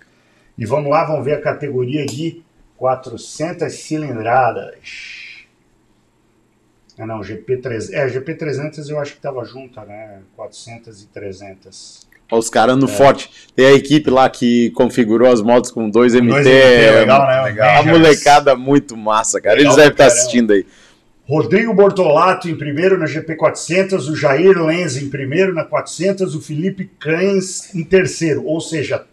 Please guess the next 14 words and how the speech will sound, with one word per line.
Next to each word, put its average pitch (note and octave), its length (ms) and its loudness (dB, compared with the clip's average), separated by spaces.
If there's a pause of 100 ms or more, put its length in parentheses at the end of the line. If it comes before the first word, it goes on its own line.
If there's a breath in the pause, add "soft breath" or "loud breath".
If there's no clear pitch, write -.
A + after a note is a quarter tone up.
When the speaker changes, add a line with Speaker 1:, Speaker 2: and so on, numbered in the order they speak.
(200)
Speaker 1:
pódio, F3 600 0 (280)
os D#3 160 -10
três F#3 260 4
primeiros, E3 380 -2 (140)
todos G3 340 4
de F3 120 -2
dois D#3+ 240 -2
M D#3 160 -4
T. A#2+ 220 -6
Speaker 2:
Tá. E3 200 -10 (420 soft breath)
Speaker 1:
Márcio F#3+ 440 2
Dalzotto E3+ 480 -4
em C3 100 -8
quarto, F3 560 -2